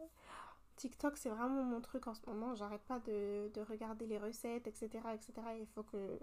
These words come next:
faut que je me, je me stoppe. En limitant ce temps-là, je crois que je me suis mis une heure. Et du coup, une heure, c'est vraiment assez, vraiment pour, euh,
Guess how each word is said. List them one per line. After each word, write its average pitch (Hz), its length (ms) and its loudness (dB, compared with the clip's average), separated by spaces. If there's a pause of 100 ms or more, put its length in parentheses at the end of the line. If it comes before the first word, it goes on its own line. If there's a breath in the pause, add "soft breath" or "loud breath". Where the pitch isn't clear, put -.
(120)
faut 262 100 0
que 247 60 -6
je 254 60 -6
me, 214 100 2 (140)
je - 160 -4
me 208 60 0
stoppe. - 280 -8 (440)
En 220 160 2
limitant 294 500 0
ce 294 140 0
temps-là, 254 500 2
je 220 80 -6
crois 311 160 0
que 302 60 -4
je 269 60 0
me 247 60 0
suis 247 140 -4
mis 240 300 0
une 269 240 4
heure. 277 360 0 (280)
Et 220 240 2
du 214 120 -4
coup, 269 200 0
une 247 160 6
heure, 269 120 2
c'est - 320 0 (120)
vraiment 262 340 4
assez, 247 440 2
vraiment 240 280 0
pour, 226 300 -6
euh, 208 80 2